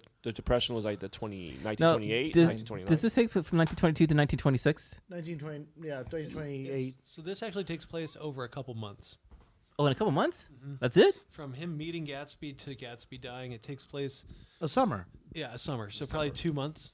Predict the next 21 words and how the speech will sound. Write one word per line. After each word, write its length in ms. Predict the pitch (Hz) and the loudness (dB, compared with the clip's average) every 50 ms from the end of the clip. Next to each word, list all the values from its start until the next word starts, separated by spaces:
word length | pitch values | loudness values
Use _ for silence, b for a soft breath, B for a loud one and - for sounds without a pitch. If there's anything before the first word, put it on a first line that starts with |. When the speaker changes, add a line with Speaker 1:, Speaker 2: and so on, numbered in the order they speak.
| _ _ | _ _
Speaker 2:
Oh, 160 | 165 160 120 | 0 2 2
shit. 380 | 104 - - 196 165 107 90 B B B B B B B - | 2 0 -2 -2 -2 -2 -2 B B B B B B B 6
Speaker 3:
But 220 | 208 214 185 175 | 6 6 8 8
the, 120 | 214 214 208 214 | 8 8 8 6
the 120 | 202 202 | 4 6
movie, 520 | 175 190 214 247 247 220 233 214 202 185 190 | 8 8 8 8 8 6 4 4 4 4 4
or 160 | 190 190 185 | 4 6 6
the, 140 | 165 180 175 160 143 143 156 | 8 6 4 4 2 -4 4
the 140 | 165 185 175 | 6 6 8
movie 320 | 185 220 269 247 247 214 | 8 8 8 8 6 4
kinda 280 | - - 196 196 170 143 | 6 4 4 4 2 0
stretched 340 | - - 185 170 - - | 0 0 0 0 0 0
it 60 | 170 165 | 2 4
out. 240 | 160 151 139 139 | 4 4 2 0
I, 220 | 131 131 147 160 165 135 | -2 -2 -2 -2 -2 0
I 40 | 160 | 2
was 160 | 175 175 170 | 2 2 2
reading 260 | 165 190 208 190 185 170 | 4 2 4 4 4 4
that 80 | 160 156 | 4 4
it 40 | |
was, 220 | 151 151 131 - | 2 0 -2 -4